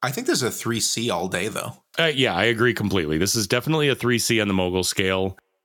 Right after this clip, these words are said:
Speaker 2: I would call it a two if the theme better supported the rules and it was a little more intuitive, because there's not a lot. Like, the teach is quick on this game.
Speaker 1: Right. There's enough, like, finding the tiles, too,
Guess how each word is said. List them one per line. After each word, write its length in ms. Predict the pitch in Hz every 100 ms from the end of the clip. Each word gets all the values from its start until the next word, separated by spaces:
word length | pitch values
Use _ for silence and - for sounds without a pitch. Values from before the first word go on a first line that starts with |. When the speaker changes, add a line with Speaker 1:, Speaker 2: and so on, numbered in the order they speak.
| -
Speaker 2:
I 120 | 151
would 160 | 151 135
call 240 | 143 151
it 60 | 139
a 60 |
two 420 | 123 - 170 175 170
if 240 | 123 110
the 120 | 113
theme 300 | - 123 120
better 260 | 107 107 107
supported 580 | - 104 107 107 104 98
the 80 |
rules 400 | 92 92 98 117
and 100 | 104
it 40 | 92
was 180 | 92 90
a 40 |
little 160 | 92 92
more 200 | 92 87
intuitive, 480 | 90 110 120 175
because 300 | 139 127 127
there's 280 | 127 127 110
not 380 | 101 101 110 120
a 40 |
lot. 260 | 92 85 87
Like, 140 | 110 113
the 80 | 135
teach 320 | - 226 -
is 100 | 135
quick 300 | - 120 -
on 100 | 76
this 180 | 73 -
game. 360 | 76 69 78 92
Speaker 1:
Right. 260 | - - -
There's 280 | 156 180 180
enough, 480 | 151 139 170 185
like, 340 | 143 131 104 -
finding 480 | - 110 110 110 101
the 80 |
tiles, 560 | 95 - 95 98 98 -
too, 500 | - - 101 95 98